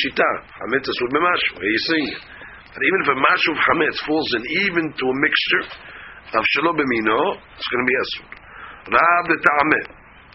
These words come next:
Rav is going according to his reasoning throughout Shas. The Rav Ushmuel, the Amre Tarvayu. Rav and Shmuel, they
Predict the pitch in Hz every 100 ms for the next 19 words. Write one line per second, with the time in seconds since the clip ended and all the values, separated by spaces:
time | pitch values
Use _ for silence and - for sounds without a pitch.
0 | - 113 151 170 131 143 143 127 135 131
1 | 107 107 104 104 135 - - - 120 117
2 | 101 104 98 - - - - - - -
3 | - 104 110 151 170 170 156 107 120 117
4 | 139 123 120 120 127 - - - - -
5 | 123 - 147 185 180 175 170 160 160 170
6 | 170 156 127 123 123 123 127 - - -
7 | - 113 156 185 175 - 175 196 175 175
8 | 175 180 147